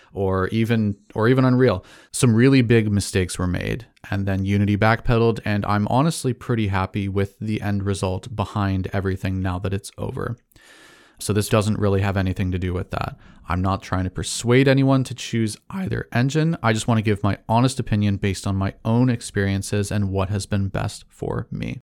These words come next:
So with that out of the way, let's get into it. If you spend any amount of time online in the game development space, you're inevitably gonna stumble into the classic indie dev debate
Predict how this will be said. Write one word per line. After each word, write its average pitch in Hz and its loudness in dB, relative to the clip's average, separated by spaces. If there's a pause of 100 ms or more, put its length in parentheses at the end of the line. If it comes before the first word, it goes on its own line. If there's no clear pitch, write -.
(760)
So 104 -2
with 92 0
that 110 4
out 120 6
of - -
the 120 6
way, 104 4
let's 104 -2
get 95 -2
into 76 -2
it. - -6 (800)
If 123 -2
you 180 2
spend 120 2 (140)
any 113 4
amount 120 4
of 98 -2
time 95 0
online 98 0
in 107 0
the 104 -2
game 95 -2
development 98 -2
space, - -6 (300)
you're 120 4
inevitably 113 2
gonna 110 0
stumble 104 0
into 101 -4
the 107 -2
classic 95 -2 (100)
indie 92 -2 (160)
dev - -4
debate - -8